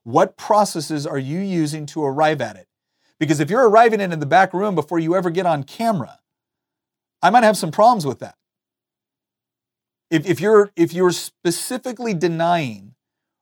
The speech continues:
relevant or important voices, if you're, if you're denying them access to the conversation because you've already decided what the truth is, and again, you haven't explained to us what the criteria you use in order to arrive at truth is,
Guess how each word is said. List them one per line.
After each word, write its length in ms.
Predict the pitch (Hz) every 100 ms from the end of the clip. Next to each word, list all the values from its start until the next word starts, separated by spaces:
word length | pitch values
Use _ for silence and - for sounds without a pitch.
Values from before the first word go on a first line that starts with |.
| -
relevant 680 | 131 160 220 233 190 185
or 180 | 190 156
important 520 | 151 - 196 220 170
voices, 580 | 160 185 175 127 107 -
if 100 | 127
you're, 160 | 151 151
if 180 | 143
you're 100 | 135
denying 480 | 131 139 151 190 226
them 160 | 220 196
access 460 | 175 185 - 196
to 100 | 185
the 80 | 170
conversation 720 | - 175 170 160 185 170 - 95 _ _ _ _ _ _ _ _ _ _ _ _ _ _ _ -
because 300 | 160 165 131
you've 260 | 185 240
already 240 | 214 190 175
decided 460 | 165 - 185 175
what 160 | 160 151
the 60 |
truth 340 | 147 233 233 -
is, 400 | 101 123 - _ _ _ _ _ _ _ _ _ _
and 120 | - 156
again, 200 | 220 185
you 100 | 117
haven't 280 | 120 170
explained 340 | 185 - 202 202
to 100 | 202
us 140 | 190
what 100 | 196
the 80 | 185
criteria 500 | - 180 - 202 202
you 200 | 185 190
use 500 | 170 226 254 196 170
in 160 | 175 165
order 300 | 170 175 175
to 100 | 185
arrive 300 | 185 233 226
at 80 |
truth 260 | 156 139 110
is, 260 | 107 110